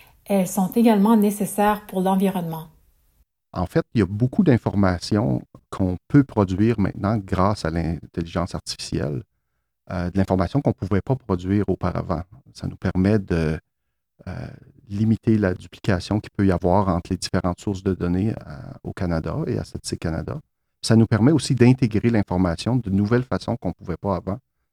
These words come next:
Speaker 2: Donc, vu qu'on peut intégrer, qu'on peut éviter la duplication, ça permet d'augmenter l'efficacité, puis ce faisant,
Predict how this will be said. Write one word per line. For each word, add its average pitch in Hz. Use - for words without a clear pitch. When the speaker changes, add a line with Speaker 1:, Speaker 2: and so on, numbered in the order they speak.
Speaker 2:
Donc, 98
vu 98
qu'on 104
peut 104
intégrer, 101
qu'on 92
peut 92
éviter 101
la 98
duplication, -
ça -
permet 101
d'augmenter 95
l'efficacité, -
puis -
ce 107
faisant, 95